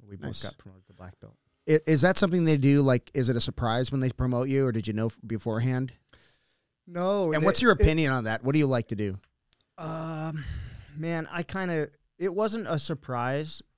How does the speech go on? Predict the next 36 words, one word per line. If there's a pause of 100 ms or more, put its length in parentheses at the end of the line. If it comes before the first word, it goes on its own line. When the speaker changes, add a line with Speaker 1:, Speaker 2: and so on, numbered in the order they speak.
(480)
Speaker 1:
And
actually, (240)
it
was
gonna
come,
it
seemed
like
what, (800)
from
what
I'm
remembering,
like,
Sal
was
kinda
telling
me
it
was
coming
at
a
different
time. (180)
Speaker 2:
Okay. (580)
Speaker 1:
And,
<clears throat>
and
this
was
a
different
seminar,